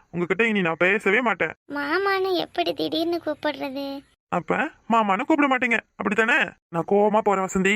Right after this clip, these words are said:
Speaker 2: வசந்த், வசந்த், அப்படியெல்லாம் இல்ல. திடீர்னு உங்களை மாமான்னு கூப்பிட ஒரு மாதிரி இருக்கு.
Speaker 1: என்ன மாதிரி இருக்கு? ஆ, எப்படி இருக்கு?
Speaker 2: அது இல்ல வசந்த், ஒரு மாதிரி வெக்கமா, கூச்சமா.
Speaker 1: அப்படியே அந்த வெக்கத்தோட மாமான்னு சொல்லுங்க.
Speaker 2: மா-, மாமா.
Speaker 1: மாமான்றது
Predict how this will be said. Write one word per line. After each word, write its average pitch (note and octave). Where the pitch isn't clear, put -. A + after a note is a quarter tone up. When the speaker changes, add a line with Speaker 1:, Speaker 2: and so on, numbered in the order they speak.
Speaker 2:
வசந்த், F#4+
வசந்த், A#4
அப்படியெல்லாம் G4
இல்ல. G4
திடீர்னு G4+
உங்களை G4+
மாமான்னு F#4
கூப்பிட E4+
ஒரு D4
மாதிரி D#4+
இருக்கு. D4+
Speaker 1:
என்ன F3+
மாதிரி G3
இருக்கு? G3+
ஆ, A3+
எப்படி A#3+
இருக்கு? A3+
Speaker 2:
அது C4
இல்ல E4+
வசந்த், D4
ஒரு C4
மாதிரி C#4
வெக்கமா, D4+
கூச்சமா. C#4+
Speaker 1:
அப்படியே F#3
அந்த A3+
வெக்கத்தோட F#3
மாமான்னு F#3+
சொல்லுங்க. G3
Speaker 2:
மா-, C#4
மாமா. C4+
Speaker 1:
மாமான்றது A3